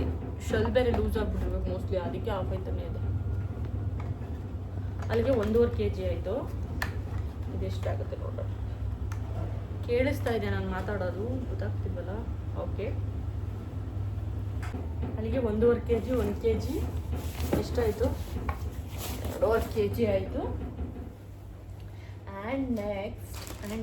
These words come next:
next ಈ ಡೆನಿಮ್ಸು ವೆಯ್ಟ್ ಬರ್ತದೆ ಇದು. ಅಷ್ಟೊಂದು ವೆಯ್ಟ್ ಏನ್ ಬರಲ್ಲ ಅನ್ಸುತ್ತೆ ಇದು, ಚೆಕ್ ಮಾಡ್ತೀನಿ. ಈ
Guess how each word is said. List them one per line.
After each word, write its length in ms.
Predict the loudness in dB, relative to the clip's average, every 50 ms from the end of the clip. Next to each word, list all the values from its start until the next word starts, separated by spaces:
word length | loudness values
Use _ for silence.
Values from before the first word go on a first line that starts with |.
| -2 -2
next 240 | -2 -2 -4 -6 -6 -4 -2
ಈ 40 | -2 0
ಡೆನಿಮ್ಸು 400 | 0 2 2 2 2 2 2 0 0 0
ವೆಯ್ಟ್ 240 | 0 -2 -2 -2 -4
ಬರ್ತದೆ 300 | -6 -6 -6 -6 -6 -6 -6
ಇದು. 140 | -6 -6 -6 -6 -8 -8 -10 -10 -12 -10 -12 -10 -12 -12 -12 -14 -14 -14 -14 -12 -12 -12 -12 -12 -10 -10 -8 -8 -8 -8 -8 -10 -10 -10 -10 -10 -8 -8 -8 -6 -8 -8 -8 -8 -8 -10 -10 -10 -10 -10 -10 -10 -10 -10 -10 -10 -10 -12 -12 -12 -12 -10 -10 -10 -8 -8 -8 -10 -10 -10 -10 -10 -10 -10 -10 -10 -10 -10 -10 -8 -6 -6 -6 -6 -6 -4 -4 -4 -2 -2 -4 -4 -4 -4
ಅಷ್ಟೊಂದು 340 | -2 2 2 4 6 6 8 8
ವೆಯ್ಟ್ 180 | 8 8 6 4
ಏನ್ 120 | 4 6 4
ಬರಲ್ಲ 200 | 4 4 4 4 2
ಅನ್ಸುತ್ತೆ 280 | 2 0 0 0 0 0 0
ಇದು, 200 | 0 0 0 0
ಚೆಕ್ 160 | -2 -2 -2
ಮಾಡ್ತೀನಿ. 340 | -2 -2 -2 -4 -2 -2 -2 -2 -2 -2 -2 -2 -2 -2 -2 -4 -4 -4 -6 -6 -6 -4 -4 -4 -2 -2 -2 -2 -4 -4 -4 -4 -4 -4 -4 -2 -2
ಈ 220 | -2 0 0 -2